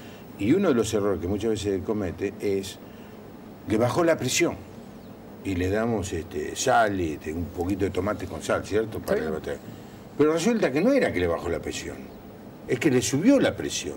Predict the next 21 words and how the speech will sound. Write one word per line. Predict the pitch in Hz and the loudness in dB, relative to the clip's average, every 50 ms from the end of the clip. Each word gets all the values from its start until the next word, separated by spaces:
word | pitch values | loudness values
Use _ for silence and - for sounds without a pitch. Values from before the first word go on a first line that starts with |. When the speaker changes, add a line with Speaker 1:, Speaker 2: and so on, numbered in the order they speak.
| - - - - - - - | -10 -12 -14 -14 -16 -14 -8
Speaker 1:
Es | - 127 123 | -4 0 2
decir, | 147 139 | 2 4
¿cuáles | - 254 269 269 - | 4 4 4 4 2
son | - - 160 143 127 | 0 0 2 2 2
la | 117 107 | 2 2
diferencia | 113 110 92 113 117 113 107 98 92 85 80 - 101 90 76 - - - - - - - - - - - - - - - - - - | 2 2 2 2 2 2 2 2 0 0 -2 0 0 0 0 -2 -6 -12 -16 -16 -16 -16 -16 -16 -16 -16 -16 -14 -14 -14 -14 -8 -4
cuando | - 110 113 117 143 175 | 0 2 4 4 4 6
una | 185 170 143 - | 6 4 4 4
persona | 127 110 101 - - 113 104 98 90 | 2 0 0 0 0 2 2 2 0
tiene | 87 - 110 110 107 104 101 98 92 85 76 65 - - - - - - - - - - - - - - - - - - - - - - - | 0 0 0 0 2 2 0 0 -2 -2 -4 -6 -10 -14 -16 -18 -18 -18 -18 -18 -18 -18 -18 -18 -18 -18 -16 -16 -16 -16 -16 -18 -14 -8 -4
un | 113 120 127 | 0 0 2
incidente | 117 101 - - 104 104 117 117 107 90 101 | 2 0 0 0 0 2 2 0 0 0 0
de | 98 92 85 | 0 0 0
esto? | 82 82 80 | -4 -4 -6
No | 92 104 | -6 -4
digo | 104 104 101 | -6 -6 -6
un | 95 | -6
ataque, | 87 85 - 98 101 95 82 | -8 -6 -6 -6 -6 -4 -4
pero | 80 87 | -4 -4
no | 87 87 | -6 -6
es, | 85 - | -8 -10